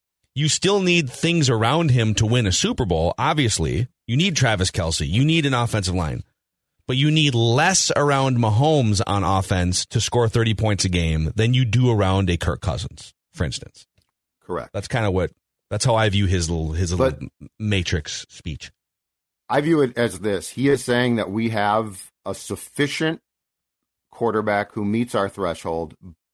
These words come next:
Speaker 2: but he is leaving the door open, and he should be, for he and, and Kevin O'Connell to find a quarterback that can exceed it.
Speaker 1: Yeah, he said, "Is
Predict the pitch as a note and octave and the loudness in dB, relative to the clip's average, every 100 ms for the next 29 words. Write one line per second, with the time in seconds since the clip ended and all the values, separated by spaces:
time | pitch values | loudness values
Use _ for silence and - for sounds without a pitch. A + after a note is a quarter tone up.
0 | _ A#2+ A#2+ A2+ _ _ G2 A2 G#2 E2 | _ -4 -2 -4 _ _ -6 -2 -2 -6
1 | - G#2 C#3 B2+ G#2 G2 G#2+ G#2+ F2+ A2 | -8 -4 -2 0 -2 -2 -2 -2 -2 -4
2 | A#2+ F#2+ A2+ A#2+ G#2 - F3 C#3+ - D2 | -4 -4 -2 -2 -4 -6 -6 -6 -8 -10
3 | G#2 - _ _ - A2+ B2 A2 G2 - | -10 -12 _ _ -4 -4 -2 -4 -4 -8
4 | - F#2 E2+ D#2+ - _ _ G#2 F2+ E2+ | -14 -10 -10 -10 -14 _ _ -8 -6 -8
5 | - A2 B2+ F2+ G#2 - _ - G#2 F#2+ | -6 -2 -2 -2 -6 -10 _ -20 -6 -4
6 | G2 - F#2 F#2+ F#2+ F#2+ A2+ _ _ _ | -4 -6 -4 -4 -2 -2 -4 _ _ _
7 | F#2 A2 G#2+ B2+ A#2+ A#2+ - F3 G#3 - | -4 -2 -2 -2 -4 -4 -8 -8 -8 -12
8 | _ _ G#2 - - C#3+ D3 | _ _ -12 -6 -2 0 2